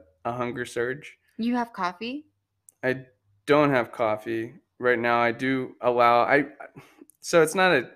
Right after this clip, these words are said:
Speaker 1: actual complete technical fast.
Speaker 2: Yeah.
Speaker 1: I do have pre-workout, and then I also will have, like, a zero-calorie energy drink,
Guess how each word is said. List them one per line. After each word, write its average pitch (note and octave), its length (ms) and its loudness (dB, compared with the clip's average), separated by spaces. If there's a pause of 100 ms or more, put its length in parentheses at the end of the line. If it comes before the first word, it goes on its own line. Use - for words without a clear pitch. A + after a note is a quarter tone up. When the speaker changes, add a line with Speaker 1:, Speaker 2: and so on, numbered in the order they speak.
(140)
Speaker 1:
actual C3 840 -4 (400)
complete C#3+ 500 -6
technical B2+ 500 -2
fast. A#2 460 -4 (240)
Speaker 2:
Yeah. G3 220 -4
Speaker 1:
I - 40 0
do D3+ 180 0
have D3 220 4
pre-workout, B2+ 760 -2 (180)
and B2 160 -2
then A#2+ 120 -2
I A#2 140 0
also A#2 480 -2
will A2+ 320 0
have, A2 380 -2
like, G#2+ 240 -4
a G#2 260 -2 (220)
zero-calorie G#2+ 920 -2
energy G#2+ 480 -8
drink, F2 360 -10